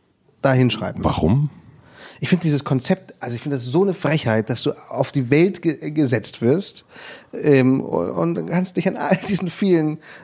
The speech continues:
Speaker 1: tollen Dingen erfreuen und dann irgendwann sagt er, „So, vorbei“, und dann ist das, ist das vorbei. Ich finde das, ich finde das eine Frechheit, dieses, dieses, äh, Konzept. Ich finde das wirklich, also der Tod ist echt eine Unverschämtheit. Das, das, das ist, äh, ist schon wirklich treffend,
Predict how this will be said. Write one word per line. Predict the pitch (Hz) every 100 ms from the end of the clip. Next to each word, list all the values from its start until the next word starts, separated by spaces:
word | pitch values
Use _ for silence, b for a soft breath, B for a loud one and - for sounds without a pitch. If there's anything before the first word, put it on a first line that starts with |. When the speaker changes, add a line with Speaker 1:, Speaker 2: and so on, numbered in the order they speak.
| -
Speaker 1:
tollen | 160 180 170
Dingen | 160 160 135 123 -
erfreuen | 131 - 131 113 120 160 214 b b b b _ _
und | 170 175
dann | 185 196
irgendwann | 247 226 202 175 160 185 214
sagt | 180 202 202
er, | 202
„So, | 220 330
vorbei“, | - 240 202 202 220
und |
dann | 180 190
ist | 180
das, | 190 - -
ist | 196 -
das | 180
vorbei. | - 208 175
Ich | -
finde | 175 175
das, | 233
ich | 170
finde | 180
das | 185 -
eine | 196
Frechheit, | - - 98
dieses, | 104 101 117
dieses, | - - - -
äh, | - - - - - - -
Konzept. | - 104 - - - _ b b b b b b b _ _ -
Ich | 156
finde | 170
das | - 165
wirklich, | - 143 - -
also | 135 127 127 B B
der | 131
Tod | - 240 233
ist | 147
echt | 160 - 143
eine |
Unverschämtheit. | - 170 - 104 104 117 123
Das, | 123
das, | 175
das | 170 165
ist, | 170 -
äh, | - 160 156
ist | -
schon | - 185 185
wirklich | 180
treffend, | - 185 196 170